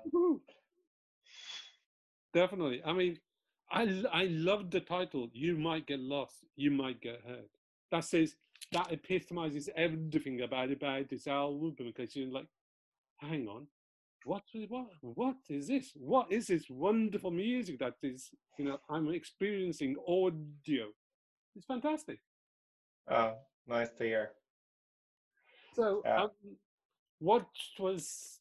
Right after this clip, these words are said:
Speaker 1: the inspiration? What was the inspiration? What, what, what, what motivated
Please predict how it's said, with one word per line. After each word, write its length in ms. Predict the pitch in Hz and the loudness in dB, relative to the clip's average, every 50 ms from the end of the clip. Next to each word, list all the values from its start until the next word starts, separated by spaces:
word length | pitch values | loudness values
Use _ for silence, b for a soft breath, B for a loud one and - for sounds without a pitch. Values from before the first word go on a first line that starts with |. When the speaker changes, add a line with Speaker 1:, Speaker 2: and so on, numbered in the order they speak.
| _ - | _ -4
Speaker 1:
the 160 | - 175 180 | 0 0 2
inspiration? 960 | 196 196 165 - - - 185 175 180 190 190 - - - - 143 120 113 113 117 - | 0 0 -2 -4 -4 0 2 4 4 4 2 0 -4 -4 -4 -4 -4 -4 -6 -8 -4
What 180 | 139 180 202 | -2 0 2
was 220 | 214 214 202 165 - | 4 2 2 2 0
the 160 | - 190 185 | -2 -2 -2
inspiration? 680 | 185 160 - - - 170 170 175 170 160 - 160 151 | -2 -2 -4 -4 -2 0 0 0 0 -2 -2 -4 -2
What, 200 | 143 170 180 175 | -2 -2 -4 -2
what, 180 | 165 180 185 185 | -2 -2 -2 -2
what, 340 | 165 147 175 185 185 - 151 | -4 -4 -4 -4 -4 -4 -2
what 160 | 175 190 190 | -2 -2 0
motivated 720 | 175 185 196 202 196 180 156 - 151 151 143 135 127 120 | 2 2 2 2 2 -2 -6 -4 0 0 0 0 -2 -4